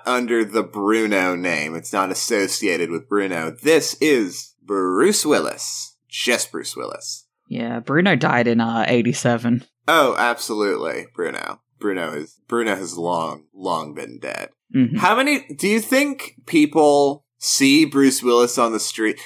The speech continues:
Speaker 1: I mean, obviously they see Bruce Willis on the street and the first thing they scream is "Die Hard."
Speaker 2: Yes.
Speaker 1: Because fucking nobody can leave the man alone.
Speaker 2: Because that is always such a weird thing, right? When people just yell, like,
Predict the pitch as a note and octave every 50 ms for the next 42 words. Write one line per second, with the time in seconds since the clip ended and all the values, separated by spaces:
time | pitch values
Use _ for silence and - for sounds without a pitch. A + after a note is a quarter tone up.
0 | - - - C#3 E3 E3+ F3+ F#3 F3 - D#3+ F3+ F#3 F#3 F#3 F#3 F#3 F3+ E3 D3
1 | D3 C#3+ C#3+ D#3 C#3+ C3 C3+ C3 B2 - - B2 A2+ G#2+ - B2 A2 G#2+ G#2 -
2 | - - G#2+ G2 G2 - - G#2+ G#2 G2+ G#2 - - C3 A#2+ A#2+ - - A2+ G#2+
3 | G#2 G2+ F#2 - - A2 G2 F#2 F#2 F2+ F2 - - F#2+ E2 D#2+ E2 E2+ E2+ C#2+
4 | C2 B1 B1 - _ _ _ - C3 B2 B2 - F#3 C#3+ C3+ C3 - D#3 C#3+ C3
5 | B2 A#2 A2+ - - - - _ _ _ _ - - - D3+ C#3 C#3 - C#3 B2
6 | B2 A#2+ A#2+ A2+ G#2+ - - G#2+ A#2 A#2+ B2 C3 B2 B2 A#2 B2+ A#2 A#2 A2+ -
7 | - G#2+ G2+ G2 G2 F#2 F2+ - F#2+ F2 F2+ E2 E2 D#2 E2 E2 D#2+ D#2 B1+ A#1+
8 | A#1+ - _ _ _ _ - D3+ C#3+ E3+ D#3+ D#3 - - E3+ - - - B4+ B4+
9 | - F#4+ C#4 B3 - B3 A#3 - A3+ D#3 C#3 D3+ D#3+ D#3+ C#3 - - - C3 C3
10 | B2+ B2 A#2+ A#2+ A#2 B2 A#2+ A2+ - C3 B2+ - C3+ - C#3+ - B2 A#2+ - A#2
11 | A#2 A2+ A#2+ B2 A#2+ A#2+ B2 A#2 A2 A2 - - -